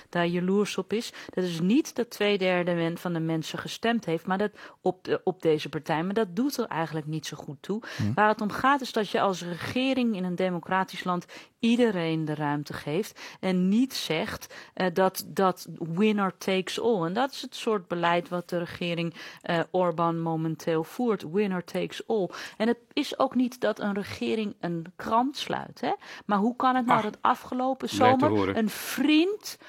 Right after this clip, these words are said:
Speaker 1: een meneer O-, meneer Gabor, kom op. Afgelopen zomer een vriend van Viktor Orbán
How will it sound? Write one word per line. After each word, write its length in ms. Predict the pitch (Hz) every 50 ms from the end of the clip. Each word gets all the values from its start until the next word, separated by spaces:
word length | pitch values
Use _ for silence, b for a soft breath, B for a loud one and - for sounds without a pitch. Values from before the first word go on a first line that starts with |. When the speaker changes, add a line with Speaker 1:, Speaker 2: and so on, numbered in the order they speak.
| B B
Speaker 1:
een 220 | B 247 247 226 196
meneer 460 | - 160 156 151 143 143 147 147 147 -
O-, 180 | - 165 - -
meneer 360 | - 156 165 160 160 160 156 147
Gabor, 360 | - 156 151 147 156 147 143
kom 260 | - - - 208 190
op. 220 | 170 139 - - B B B B
Afgelopen 720 | B - 240 247 - - - 285 269 262 254 254 254 - 240
zomer 420 | - - 254 240 247 240 240 -
een 140 | - 208 202
vriend 600 | 185 - - - - - 247 269 285 311 339 320 -
van 200 | - 320 302 277
Viktor 440 | - - 294 262 - - - 254 -
Orbán 440 | - 190 202 202 196 196 196 196